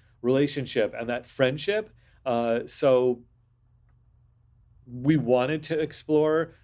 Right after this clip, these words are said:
uh, the commitment that these two, um, friends had to each other and their, you know, their undying devotion and how that plays out,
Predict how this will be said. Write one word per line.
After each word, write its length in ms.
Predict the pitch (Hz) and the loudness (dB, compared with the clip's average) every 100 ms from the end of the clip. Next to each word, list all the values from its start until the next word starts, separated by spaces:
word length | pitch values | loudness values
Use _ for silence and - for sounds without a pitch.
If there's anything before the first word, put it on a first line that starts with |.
| - | -6
uh, 200 | 127 123 | 0 0
the 100 | 123 | -2
commitment 500 | 123 139 135 135 139 | -4 -2 -2 -2 -2
that 160 | 143 131 | -4 -2
these 260 | 127 120 | -2 -2
two, 560 | 120 131 123 120 120 120 135 | -4 0 2 2 -2 -6 -10
um, 300 | 120 120 123 | -10 -12 -12
friends 440 | - 127 123 120 | -6 -4 -4 -4
had 240 | 127 127 123 | -2 -2 0
to 80 | |
each 180 | 135 123 | -4 0
other 300 | 135 127 135 | 0 2 0
and 160 | 127 117 | 0 0
their, 280 | 113 110 110 - _ | 2 2 0 -10 _
you 80 | - | -4
know, 140 | 120 117 | 0 2
their 160 | 123 | 2
undying 540 | 117 127 123 127 127 127 | 0 -2 2 2 0 -4
devotion 520 | 117 196 202 - 175 | 0 2 2 0 -2
and 140 | 151 | -2
how 160 | 127 135 | -2 0
that 300 | 127 135 135 | 2 0 -4
plays 340 | - 139 131 | -4 0 0
out, 320 | 127 123 120 | 2 2 0